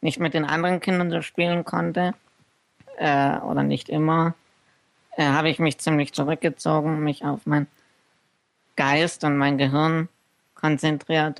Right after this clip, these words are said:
und, ähm, ja, bin dadurch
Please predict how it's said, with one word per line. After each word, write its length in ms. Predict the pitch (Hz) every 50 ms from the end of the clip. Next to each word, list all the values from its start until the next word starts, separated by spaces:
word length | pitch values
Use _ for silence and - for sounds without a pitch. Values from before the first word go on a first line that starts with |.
| - -
und, 400 | 143 147 139 139 139 139 - 147
ähm, 380 | 143 135 135 139 139 143 185 _ _ _ _ _ _ _ _ _ _ _ - _ _ _ _ _ _ _ _ _ _ _ _ _ _ _
ja, 200 | - 151 151 156
bin 520 | 139 131 165 156 156 156 156 156 165 - - _
dadurch 600 | - 151 147 147 151 156 151 147 - - - -